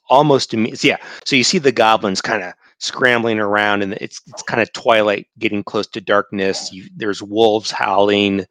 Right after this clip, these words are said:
You see small goblin-like creatures. You see some bigger, like, you presume them to be orcs. Um,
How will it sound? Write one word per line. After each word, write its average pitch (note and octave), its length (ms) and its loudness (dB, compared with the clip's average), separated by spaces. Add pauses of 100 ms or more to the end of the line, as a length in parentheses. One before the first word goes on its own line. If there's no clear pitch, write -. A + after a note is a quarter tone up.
(520)
You G2+ 100 -10
see A2+ 240 -2
small G#2+ 580 4 (100)
goblin-like G2+ 760 0
creatures. G2 600 -8
You G2 80 -10
see G#2 180 -12
some F#2+ 260 -6
bigger, G2+ 400 0
like, F#2+ 300 -2 (100)
you F#2+ 100 -18 (280)
presume G2+ 380 -2
them F#2+ 200 -2
to F#2+ 80 -10
be G2 300 -6
orcs. - 520 2 (640)
Um, G2 760 0